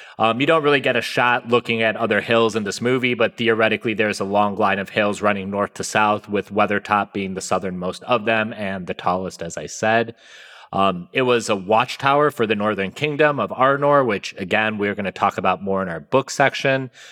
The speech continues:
Um, this is the place where the last Alliance armies, the armies of men and elves, uh, met up, uh, to begin their march to Mordor.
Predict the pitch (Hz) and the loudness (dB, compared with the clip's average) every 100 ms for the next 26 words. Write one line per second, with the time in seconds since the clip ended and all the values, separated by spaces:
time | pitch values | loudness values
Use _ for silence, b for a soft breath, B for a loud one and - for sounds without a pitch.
0 | B B - 107 107 104 92 104 123 147 | B B -2 2 4 2 0 -4 0 0
1 | 135 110 123 113 - 131 131 117 117 113 | 0 0 0 0 0 0 0 2 2 2
2 | 104 110 104 110 117 - 101 98 104 123 | 0 -2 2 2 0 -4 0 2 2 2
3 | 131 - 143 143 151 160 156 - 117 101 | -2 0 2 2 0 -2 -6 -2 0 2
4 | 107 101 101 104 95 101 92 92 123 131 | 2 0 -2 -4 -2 -2 -2 -2 0 2
5 | 139 135 B B B 101 95 90 - 98 | 0 -4 B B B 0 2 0 -4 -4
6 | 120 131 117 127 175 - - 120 107 104 | -2 -2 0 0 0 -8 -2 0 2 0
7 | - 107 107 107 107 101 110 110 - 113 | -4 -2 -2 0 0 0 0 -2 -4 -2
8 | 110 117 120 123 127 | 2 2 4 2 2